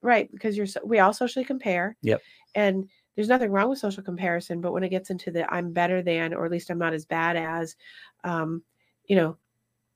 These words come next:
Speaker 1: s-, to some degree, that's good. Like when we talk about people in addiction, they go to A A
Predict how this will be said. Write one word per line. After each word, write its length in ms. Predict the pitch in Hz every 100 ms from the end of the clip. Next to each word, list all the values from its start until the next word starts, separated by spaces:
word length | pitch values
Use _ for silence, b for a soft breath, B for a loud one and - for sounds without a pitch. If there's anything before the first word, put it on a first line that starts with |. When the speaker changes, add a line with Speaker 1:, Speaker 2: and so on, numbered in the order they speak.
| _ -
Speaker 1:
s-, 200 | - -
to 140 | - 233
some 200 | 311 415
degree, 220 | 214 185
that's 220 | 185 175
good. 280 | - 277 196
Like 140 | - -
when 60 |
we 80 | 196
talk 200 | 196 196
about 220 | 190 180 -
people 280 | 202 190
in 80 | 180
addiction, 420 | 190 240 233 170 165
they 100 | 165
go 120 | 175
to 160 | -
A 160 | 180 -
A 280 | 214 175